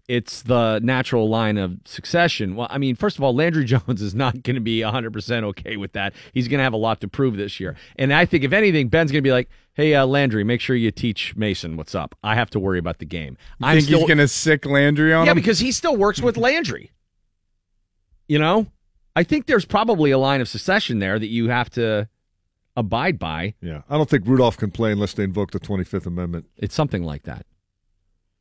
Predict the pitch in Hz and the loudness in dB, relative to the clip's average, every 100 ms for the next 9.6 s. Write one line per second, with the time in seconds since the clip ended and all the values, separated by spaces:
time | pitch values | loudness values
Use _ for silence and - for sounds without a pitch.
0 | _ 135 185 180 156 131 135 123 123 120 | _ -4 2 2 2 2 2 4 4 4
1 | - 113 101 110 - 98 107 107 101 87 | 4 2 4 0 2 2 4 2 2 0
2 | 80 73 _ _ _ _ _ _ - - | 0 -2 _ _ _ _ _ _ -20 -20
3 | _ _ _ _ _ _ _ _ _ _ | _ _ _ _ _ _ _ _ _ _
4 | _ _ _ _ _ _ 135 - - - | _ _ _ _ _ _ -4 -4 -2 2
5 | 139 123 101 98 82 92 87 82 85 82 | 2 4 2 2 2 0 0 -2 -6 -8
6 | - _ _ _ _ _ _ _ _ _ | -14 _ _ _ _ _ _ _ _ _
7 | _ _ _ _ _ _ _ _ _ _ | _ _ _ _ _ _ _ _ _ _
8 | _ _ _ _ _ _ _ _ 113 110 | _ _ _ _ _ _ _ _ 0 0
9 | 135 120 139 147 147 - | 0 -2 0 0 -2 -8